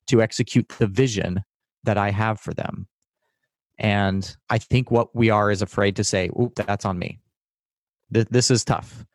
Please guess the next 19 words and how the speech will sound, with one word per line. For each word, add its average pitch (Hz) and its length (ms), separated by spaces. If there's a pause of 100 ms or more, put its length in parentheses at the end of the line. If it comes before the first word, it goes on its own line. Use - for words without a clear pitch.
(320)
The, 131 160
the 151 140
only 190 240
counterpoint 165 420
I 147 60
would 143 140
offer, 139 240
and 127 100
I 117 60
think 117 180
it's 104 100
something 117 140
we 117 60
have 113 120
to - 60
think 104 160
about 104 180 (100)
as 101 120
well, 104 320